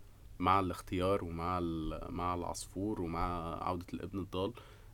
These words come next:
إن هو يبتدي ينفضه ويفككه ويحاول يفهم من مكان مختلف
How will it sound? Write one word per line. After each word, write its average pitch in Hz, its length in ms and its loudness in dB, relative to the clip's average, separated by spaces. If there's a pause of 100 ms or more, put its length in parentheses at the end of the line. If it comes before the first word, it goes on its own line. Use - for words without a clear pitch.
إن 78 80 -6
هو 95 140 2
يبتدي 113 400 2
ينفضه 107 420 0
ويفككه 104 760 -2
ويحاول 101 520 2
يفهم 104 320 -2
من 92 160 0
مكان 92 320 -2
مختلف 101 500 -2